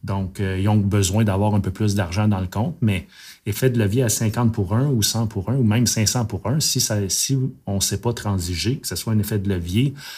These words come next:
cinq cents pour un, c'est juste que vous allez perdre votre argent plus vite. Donc, euh, je voulais juste clarifier un peu c'était quoi l'effet de levier, là.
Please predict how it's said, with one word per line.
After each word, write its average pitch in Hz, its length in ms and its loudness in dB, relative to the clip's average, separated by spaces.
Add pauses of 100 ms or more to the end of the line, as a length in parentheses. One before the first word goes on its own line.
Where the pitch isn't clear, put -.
(120)
cinq 95 260 -4
cents 107 160 0
pour - 180 -2
un, 135 60 2
c'est - 160 -2
juste 107 220 0
que 107 40 0
vous 95 100 -2
allez 92 160 -2
perdre 110 200 -2
votre 95 220 -4
argent 92 280 -2
plus 101 220 -8
vite. 80 380 -10 (420)
Donc, 95 340 -4
euh, 92 300 -2
je 85 80 -6
voulais 95 160 -2
juste 101 380 0
clarifier 104 440 0
un 104 80 2
peu 110 140 -2
c'était 101 200 -2
quoi 92 340 -8
l'effet 101 320 -2
de 101 80 0
levier, 95 260 0
là. 92 140 -2